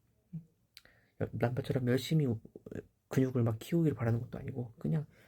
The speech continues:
살아 숨쉬는 것 자체로 대접을 해주고 싶은 그런 존재인 거야.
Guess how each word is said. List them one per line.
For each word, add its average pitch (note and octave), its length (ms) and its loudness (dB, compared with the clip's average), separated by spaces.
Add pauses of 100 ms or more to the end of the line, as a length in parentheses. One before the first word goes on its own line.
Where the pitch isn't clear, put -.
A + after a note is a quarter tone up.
(680)
살아 G3 260 0
숨쉬는 A3+ 440 4
것 F3 80 6
자체로 C3+ 640 0 (1200)
대접을 C#3+ 460 4
해주고 F#3+ 240 4
싶은 B2 500 -2
그런 A2+ 220 -2
존재인 A2+ 380 -4
거야. - 200 -14